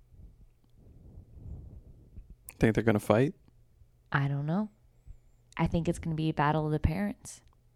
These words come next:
Speaker 1: Parent battle?
Speaker 2: Do you think your dad and my dad will be friends?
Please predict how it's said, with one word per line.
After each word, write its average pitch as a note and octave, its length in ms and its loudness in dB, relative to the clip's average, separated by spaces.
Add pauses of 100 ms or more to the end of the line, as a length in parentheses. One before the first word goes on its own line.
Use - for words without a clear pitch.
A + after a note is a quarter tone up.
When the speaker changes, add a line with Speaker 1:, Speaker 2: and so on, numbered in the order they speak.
(520)
Speaker 1:
Parent A2 300 4
battle? C3 400 6
Speaker 2:
Do - 100 -2
you G3 40 2
think G3 240 -2
your F3+ 100 2
dad F3 220 4
and E3 80 0
my D3 160 0
dad D#3+ 200 2
will D#3+ 100 0
be D#3 120 -2
friends? F3 480 -2